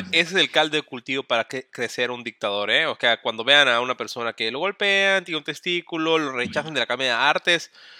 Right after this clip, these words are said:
Speaker 2: especialmente la Academia de Artes pedorra, saben que ahí hay un pedo.
Speaker 1: Sí.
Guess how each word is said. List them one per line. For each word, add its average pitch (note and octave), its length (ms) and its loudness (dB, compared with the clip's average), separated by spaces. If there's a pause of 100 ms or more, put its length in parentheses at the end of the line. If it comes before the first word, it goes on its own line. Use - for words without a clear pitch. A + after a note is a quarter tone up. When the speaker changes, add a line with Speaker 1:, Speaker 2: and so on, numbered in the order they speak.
(680)
Speaker 2:
especialmente F#3 460 2
la - 20 -2
Academia D3+ 280 4
de C#3 40 8
Artes - 220 -2
pedorra, F3+ 420 0
saben C#3 360 0
que A#2+ 80 0
ahí A2+ 120 2
hay A#2 80 -4
un A2+ 80 -12
pedo. F#2 260 -10 (1120)
Speaker 1:
Sí. - 220 -6